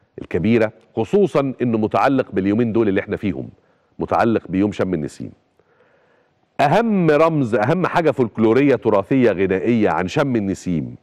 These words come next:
إيه؟ قولوا انتوا معايا كده. مظبوط. الراحلة سعاد حسني. لما غنت إيه؟ مظبوط.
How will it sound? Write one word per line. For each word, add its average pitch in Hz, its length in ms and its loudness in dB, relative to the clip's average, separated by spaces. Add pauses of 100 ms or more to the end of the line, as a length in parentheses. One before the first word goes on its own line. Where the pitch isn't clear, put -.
(140)
إيه؟ 113 260 2 (1500)
قولوا 135 180 4
انتوا 113 180 -2
معايا 104 240 2
كده. 90 240 -2 (1500)
مظبوط. 85 500 -2 (880)
الراحلة 101 500 0
سعاد 110 300 -2
حسني. 71 380 -10 (480)
لما 110 260 2
غنت 127 420 -2
إيه؟ 107 320 0 (1800)
مظبوط. 80 640 -2